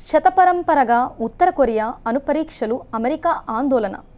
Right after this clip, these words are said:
జరుగుతున్న చరిత్ర. శుభతిథి పంచాంగం పేజీ నంబర్ నూట డెబ్బై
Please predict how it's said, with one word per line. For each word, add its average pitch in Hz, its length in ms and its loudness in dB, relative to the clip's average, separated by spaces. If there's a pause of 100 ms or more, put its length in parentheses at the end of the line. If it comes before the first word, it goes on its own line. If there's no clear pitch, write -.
(120)
జరుగుతున్న 277 600 -2
చరిత్ర. - 680 -4 (500)
శుభతిథి 381 360 2
పంచాంగం 254 600 -2
పేజీ 247 420 -2
నంబర్ 240 380 -2
నూట 233 240 -4
డెబ్బై 202 360 -4